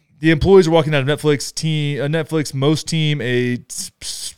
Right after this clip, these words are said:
social team dedicated to the company's L B G T Q plus content. So they have a team of people for that content. So just let, notice here, hundreds of Netflix employees walked out. Let's listen to this, uh, little bit that was on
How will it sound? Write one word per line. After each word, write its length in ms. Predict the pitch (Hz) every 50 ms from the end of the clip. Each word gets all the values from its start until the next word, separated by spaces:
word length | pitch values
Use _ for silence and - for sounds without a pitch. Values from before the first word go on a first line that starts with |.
| - -
social 340 | - 143 156 147 - 160 147
team 300 | - - 143 143 139 131
dedicated 480 | 123 127 127 127 - 135 135 135 123 107
to 60 | 110
the 100 | 107 117
company's 400 | - 135 123 123 123 120 113 110
L 160 | 117 123 127
B 240 | 120 113 127 127 127
G 300 | 113 - - 127 131 117
T 240 | - - 131 123 107
Q 800 | - - - 127 131 135 131 127 123 123 120 117 117 113 - _ -
plus 360 | - 123 120 117 113 110 -
content. 720 | - - - - 123 120 120 107 - 107 95 82 - - -
So 220 | - 123 113 107
they 80 | 117 113
have 120 | 117 110
a 40 | 113
team 400 | - - - 151 143 139 127 120
of 100 | 107 -
people 240 | - 123 113 117 104
for 80 | - 113
that 120 | 101 101
content. 340 | - 135 123 110 113 113 131
So 220 | 180 170 143 - - - - - - - _
just 160 | - 202 185 196
let, 140 | 247 254
notice 240 | 240 254 240 220 -
here, 180 | 180 170 - -
hundreds 460 | - - - 202 233 240 254 233 180
of 80 | 190 165
Netflix 320 | 175 156 147 165 147 -
employees 380 | 147 120 156 156 147 143 123 131
walked 240 | 131 123 120 -
out. 280 | 190 190 185 175 160 -
Let's 140 | 156 147 -
listen 220 | 185 131 143 139
to 420 | - 165 151 143 135 135 139 135 117
this, 480 | 110 107 127 135 139 131 - - - -
uh, 280 | 120 117 113 117 117
little 240 | 113 113 120 120 113
bit 340 | 101 - 123 120 113 110 -
that 160 | - 98 -
was 140 | 113 107 -
on 520 | - 107 104 104 104 104 101 98 98 95